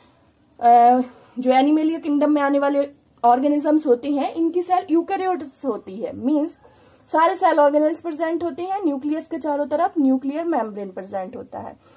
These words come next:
but without cell wall। आप जानते हो कि जो animal cell होती हैं उनमें cell wall नहीं पाई जाती है। ये cell wall किस में पाई जाती है? प्लांटी kingdom में पाई जाती है।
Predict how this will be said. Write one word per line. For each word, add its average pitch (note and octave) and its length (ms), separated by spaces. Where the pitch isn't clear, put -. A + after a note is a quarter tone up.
but D#4+ 220
without D#4+ 640
cell C4 320
wall। F#3 240
आप G3 160
जानते A#3+ 360
हो G4 160
कि E4 180
जो B3+ 180
animal C4+ 360
cell D4+ 260
होती D4 280
हैं F4+ 180
उनमें C#4+ 240
cell E4 260
wall E4 180
नहीं E4+ 260
पाई D#4+ 240
जाती C#4+ 320
है। C#4+ 220
ये C#4 80
cell C#4+ 260
wall D4+ 160
किस D4+ 180
में D#4 120
पाई D4+ 220
जाती D4 260
है? G#4 60
प्लांटी A3+ 380
kingdom F#3+ 320
में F#3 140
पाई F3+ 180
जाती F3+ 340
है। G2+ 160